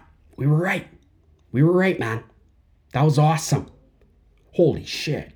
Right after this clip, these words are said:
Like, comments like that. But throughout every single scene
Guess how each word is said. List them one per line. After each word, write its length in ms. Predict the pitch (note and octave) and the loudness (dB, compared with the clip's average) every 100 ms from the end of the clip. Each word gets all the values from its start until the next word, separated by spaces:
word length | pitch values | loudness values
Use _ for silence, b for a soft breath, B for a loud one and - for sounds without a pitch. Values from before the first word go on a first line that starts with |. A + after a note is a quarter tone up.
| _ _ _ _ _ _ _ - | _ _ _ _ _ _ _ -8
Like, 300 | B2 - - | -6 -8 -4
comments 460 | D3 C#3+ D3 C#3 B2+ | 4 6 6 6 0
like 180 | - | -2
that. 340 | G#2 E2+ C#3+ - _ _ _ _ _ _ - - _ _ _ | -4 -2 -4 -4 _ _ _ _ _ _ -20 -20 _ _ _
But 240 | - - - - | -6 -6 -10 -20
throughout 640 | - A#2+ A#2 G#2+ A2 A2 - _ B2+ | -4 0 2 2 0 -2 -12 _ -6
every 520 | B2 - - B2 A#2+ | -4 -6 -10 -10 -8
single 600 | - - - B2 B2 B2+ | -8 -8 0 2 2 0
scene 640 | - - A2 G#2 G2+ F#2+ | -4 -4 -2 -2 -4 -8